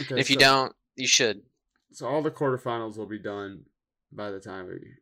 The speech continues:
Speaker 1: come out with the next one. So, well, actually, yeah, the quarterfinals will be done. We'll probably record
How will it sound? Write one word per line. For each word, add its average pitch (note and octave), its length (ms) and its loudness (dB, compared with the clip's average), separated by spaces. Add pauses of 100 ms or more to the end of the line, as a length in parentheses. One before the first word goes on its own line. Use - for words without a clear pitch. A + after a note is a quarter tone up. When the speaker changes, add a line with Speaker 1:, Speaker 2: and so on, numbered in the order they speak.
(260)
Speaker 1:
come G#2 140 -10
out D2+ 160 -12
with G#2+ 100 -16
the - 80 -16
next F2 240 -16
one. F#2 180 -18
So, A2 340 -4 (720)
well, - 120 -10
actually, A2 640 -4 (800)
yeah, F3 200 8
the C3 60 -2
quarterfinals F#3 540 4
will D#3 80 -10
be D3 80 -4
done. B2 380 -2
We'll G#2+ 100 -14
probably B2 220 -2
record A2 420 -10